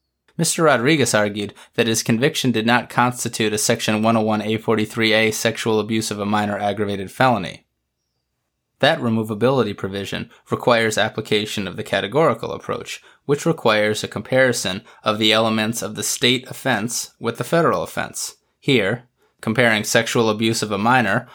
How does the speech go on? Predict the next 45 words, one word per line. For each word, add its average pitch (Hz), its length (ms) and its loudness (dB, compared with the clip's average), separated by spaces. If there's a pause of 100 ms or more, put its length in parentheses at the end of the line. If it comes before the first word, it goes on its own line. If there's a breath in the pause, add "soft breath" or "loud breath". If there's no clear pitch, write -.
(120)
under 107 160 0
Section 104 440 -2
one 104 140 0
oh 104 60 2
one 101 160 0
A 101 140 -2
forty-three 101 560 -2
A 104 160 2
of 98 140 -4
the 101 100 -2
I 98 140 0
N 98 120 -2
A 143 360 -2 (320 soft breath)
with - 160 0
the 139 80 2
New 131 160 4
York 117 420 4 (320)
offense 107 460 -2
that 92 120 0
Mister 107 300 -4
Rodriguez 101 480 0
was 98 160 -6
convicted 120 460 -2
of. - 280 -10 (1000)
Mister 143 300 2
Rodriguez 127 540 2
argued 107 420 0 (200 loud breath)
that 113 120 2
his 113 180 0
New 123 120 4
York 123 260 2
conviction 135 640 -4 (180 loud breath)
covers 127 380 2
more 127 220 2
conduct 143 600 0 (200 soft breath)
than 113 120 2
the 107 80 2
federal 123 380 2
definition 107 640 0
of 98 140 -2
sexual 107 440 0
abuse 104 320 0
of 101 80 -4
a 101 80 -2
minor, 117 460 0